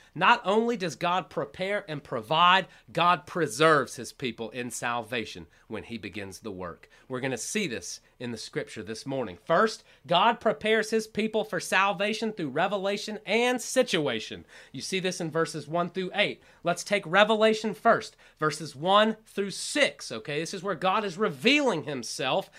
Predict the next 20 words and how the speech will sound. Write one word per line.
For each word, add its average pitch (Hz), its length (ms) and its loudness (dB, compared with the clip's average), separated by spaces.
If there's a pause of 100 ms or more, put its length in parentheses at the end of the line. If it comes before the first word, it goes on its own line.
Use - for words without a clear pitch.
(140)
and 175 120 0
he's 185 140 -4
preparing 240 600 2
his 226 120 -2
people 220 360 -4
for 180 160 -8
salvation. 180 600 -2
Remember, 135 520 -2 (1120)
uh, 139 140 0
he 190 120 -2
does 220 340 2
it 254 160 0 (220)
in 190 260 2
several 254 560 2
ways. 147 560 -2
I 135 80 -4
think 226 280 -2
the 175 100 -4
most 180 240 0
obvious 233 500 2